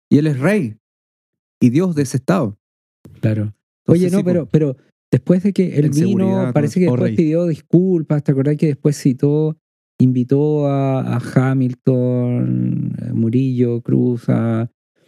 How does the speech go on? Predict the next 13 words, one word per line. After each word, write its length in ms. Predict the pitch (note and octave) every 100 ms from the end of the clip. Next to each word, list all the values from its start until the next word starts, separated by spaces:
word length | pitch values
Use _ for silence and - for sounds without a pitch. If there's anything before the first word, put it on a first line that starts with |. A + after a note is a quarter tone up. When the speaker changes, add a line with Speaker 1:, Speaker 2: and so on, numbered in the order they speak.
| _
Speaker 2:
y, 80 | - D#3+ F#3
y, 320 | - F3 G#3+ _ _ _ -
y 40 |
lo 100 | C#3+
que 100 | C#3+
él 80 | F3+
decía 380 | G#3 - G3+ G3
era 160 | F#3 F3
que, 280 | E3 D3+ - _ _ _ _ _ _
que 300 | D#3 D#3 C#3
él 120 | E3+
estuvo, 540 | F3 - F#3 F#3 F#3 -
él, 360 | D3+ E3 E3+